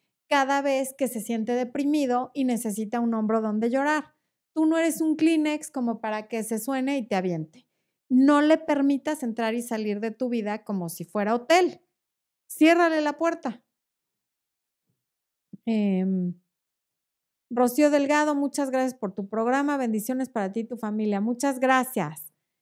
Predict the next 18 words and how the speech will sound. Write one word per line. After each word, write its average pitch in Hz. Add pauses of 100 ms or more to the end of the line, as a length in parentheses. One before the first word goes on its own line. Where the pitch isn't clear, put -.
(380)
Este, 202 (1700)
que 254
le 254
encanta 285
la 294
paciencia 254
de 254
mi 220
esposo, 247
dice 233
Liz 226
Rojo. 208 (280)
A 196
mí 220
también. 220 (280)
Pero, 277
a 285
ver, 302